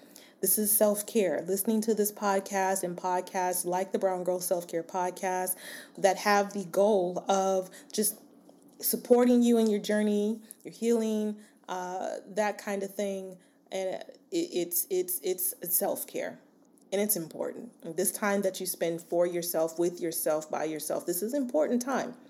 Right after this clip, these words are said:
okay? So I definitely don't take it for granted when I,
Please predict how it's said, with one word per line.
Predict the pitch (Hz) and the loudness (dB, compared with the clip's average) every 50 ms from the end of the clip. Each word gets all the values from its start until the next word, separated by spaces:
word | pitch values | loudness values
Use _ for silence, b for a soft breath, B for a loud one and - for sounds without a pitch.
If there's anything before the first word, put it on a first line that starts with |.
| - - - | -20 -14 -10
okay? | 175 175 175 - 190 185 185 190 196 - B B B B B B B B | -8 -8 -4 -2 0 0 0 0 -2 -4 B B B B B B B B
So | - - - 202 170 156 156 - | 2 2 4 4 4 4 4 4
I | - 160 185 220 226 | 4 6 6 6 6
definitely | 226 240 220 226 - 220 202 196 | 6 4 4 2 2 0 0 2
don't | 190 175 175 175 | 2 0 0 -2
take | - 190 175 170 - | -2 -4 -6 -6 -6
it | 165 | -10
for | - 175 | -10 -8
granted | 156 - 156 151 151 160 156 151 - - - - _ _ _ _ _ _ _ _ _ _ _ - - | -6 -4 -4 -4 -4 -4 -6 -8 -10 -12 -18 -20 _ _ _ _ _ _ _ _ _ _ _ -10 -6
when | 180 175 165 | -4 -2 -2
I, | 160 | -2